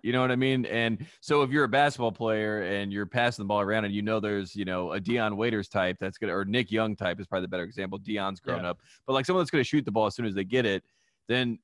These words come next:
Speaker 1: maybe we don't swing the ball around to him. And Michael Porter Junior is obviously getting a lot of P T there. And he comes out in this moment on a Twitter Live. Dame Lillard sees this. He's, like, the first big player I see to kinda call it out, being like, "This is not something you say to the media,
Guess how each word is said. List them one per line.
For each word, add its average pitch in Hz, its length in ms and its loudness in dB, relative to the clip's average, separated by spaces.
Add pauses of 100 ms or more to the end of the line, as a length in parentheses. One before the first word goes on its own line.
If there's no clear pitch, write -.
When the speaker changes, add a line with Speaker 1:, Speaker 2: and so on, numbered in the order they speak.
Speaker 1:
maybe 151 300 0
we 147 120 2
don't 135 200 2
swing 127 240 0
the 117 80 2
ball 110 200 4
around 110 260 2
to 90 60 -2
him. 90 280 -2
And 101 120 -4
Michael 131 240 0
Porter 117 200 -2
Junior 110 180 -4
is 98 100 -2
obviously 101 300 0
getting 92 160 -4
a - 20 -8
lot 90 120 -2
of - 80 -8
P 98 120 -4
T 135 220 -2
there. 120 300 2 (340)
And 113 480 0
he 170 340 2
comes 170 320 0
out 123 280 4
in 120 100 2
this 113 180 0
moment 104 480 0
on 110 520 -2
a 98 80 -6
Twitter 123 260 -2
Live. 110 220 2
Dame 120 240 2
Lillard 110 380 2
sees 104 340 -4
this. 95 340 -2 (240)
He's, 147 160 4
like, 131 160 0
the 113 80 -2
first 120 300 0 (160)
big 113 180 0
player 110 260 2
I 101 60 4
see 101 140 -2
to 104 80 0
kinda 98 180 -2
call 98 260 2
it 98 60 0
out, 98 220 2
being 95 180 -4
like, 90 180 -2 (280)
"This 127 140 -2
is 131 120 0
not 120 180 2
something 110 220 -2
you 104 60 -2
say 110 180 0
to 107 60 2
the 92 100 -4
media, 107 400 2